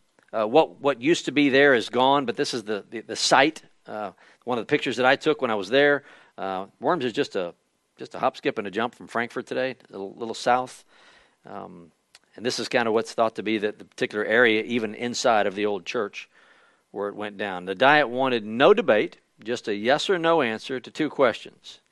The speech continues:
How do you think Luther's gonna do on yes or no questions? <laughs> "Are these your books? Yes or no?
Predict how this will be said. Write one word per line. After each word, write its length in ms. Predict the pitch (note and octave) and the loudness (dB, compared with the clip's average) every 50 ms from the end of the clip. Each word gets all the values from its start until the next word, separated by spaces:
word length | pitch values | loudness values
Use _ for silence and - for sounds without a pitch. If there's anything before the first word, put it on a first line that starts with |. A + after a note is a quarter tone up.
| _ _ _ _ _ _ _ _ _ | _ _ _ _ _ _ _ _ _
How 100 | - D4+ | -2 0
do 60 | E4+ | 0
you 40 | D#4 | 2
think 200 | - F3 D3+ B2+ | 2 0 0 4
Luther's 340 | B2 C#3 D3 - C3 A#2 A2 | 4 2 4 2 0 -4 -4
gonna 180 | G#2+ A2 G#2 | -6 -8 -6
do 160 | F#2+ A2 A2 G#2+ | -4 -2 -2 -2
on 120 | G2+ F#2+ | -2 -2
yes 260 | G2 G2+ G2 - - | -2 -4 -4 -4 -6
or 60 | G2+ | -10
no 160 | F#2 F2+ E2 - | -10 -10 -14 -14
questions? 640 | _ - - - - - - _ _ - - - - - - - - - - - - - - - - - _ _ _ _ _ _ _ _ | _ -14 -14 -14 -14 -18 -20 _ _ -20 -20 -20 -20 -20 -20 -20 -20 -20 -20 -20 -20 -20 -20 -20 -20 -20 _ _ _ _ _ _ _ _
<laughs> 1400 | _ _ _ _ _ _ _ _ _ _ _ _ _ _ _ _ _ _ _ _ _ _ _ _ _ _ _ - | _ _ _ _ _ _ _ _ _ _ _ _ _ _ _ _ _ _ _ _ _ _ _ _ _ _ _ 4
"Are 200 | G#2+ C3 F3 F#3 | 8 8 8 8
these 260 | F3 G3 G#3 G3 - | 6 4 2 2 4
your 140 | F3+ G#3 A3+ | 6 6 6
books? 480 | F3 C3 C3 F#3 - - - - - - | 6 6 4 4 4 0 -10 -14 -14 -16
Yes 240 | - - A#2 - - | -14 -14 -12 -12 -12
or 60 | - | -12
no? 220 | F2+ - B2 F3+ | -10 -10 -10 -10